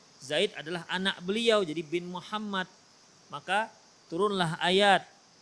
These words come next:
ya, "Ud'uuhum bi abaihim huwa aqsatu indallah."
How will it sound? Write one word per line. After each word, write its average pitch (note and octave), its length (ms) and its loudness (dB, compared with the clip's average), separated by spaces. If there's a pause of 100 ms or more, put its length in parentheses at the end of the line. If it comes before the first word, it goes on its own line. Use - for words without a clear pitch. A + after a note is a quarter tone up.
(260)
ya, C#3 160 -14
"Ud'uuhum G#3 800 4
bi F3+ 160 -2
abaihim E3+ 720 0
huwa E3 400 2
aqsatu F3 400 -4
indallah." B2+ 480 -14